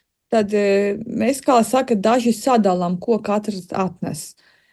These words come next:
Te var, piemēram, veiklā atrast kaut ko līdzīgu kā sieru ar kaņepēm,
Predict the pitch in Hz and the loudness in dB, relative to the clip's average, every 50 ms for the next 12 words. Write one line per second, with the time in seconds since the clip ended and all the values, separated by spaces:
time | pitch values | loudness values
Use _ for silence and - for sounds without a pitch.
0 | _ _ _ - 196 - 208 - - 247 254 262 262 233 220 220 - 247 240 240 | _ _ _ -2 -2 -2 -2 0 2 2 4 4 4 2 2 2 2 2 4 4
1 | 233 220 214 208 208 214 226 254 254 240 220 196 214 - - - 208 226 - 262 | 2 2 0 0 0 0 -2 -2 -2 -2 -2 -2 -2 -4 -4 -4 -4 -4 -4 -4
2 | 226 - - - 254 233 233 - 233 220 208 202 220 233 247 254 247 220 190 202 | -6 -6 -6 -2 0 0 0 2 0 0 2 2 2 2 2 2 2 2 2 2
3 | 220 214 208 202 185 202 196 196 - 202 196 - - - - 226 226 226 233 226 | 2 2 2 0 0 -2 -4 -4 -4 -6 -6 -6 -8 -4 0 2 4 4 4 4
4 | 226 190 180 180 - - 214 214 220 240 277 285 277 - 311 311 339 370 415 480 | 4 2 2 0 -4 -4 0 0 2 2 2 0 0 0 0 0 0 -2 -4 -6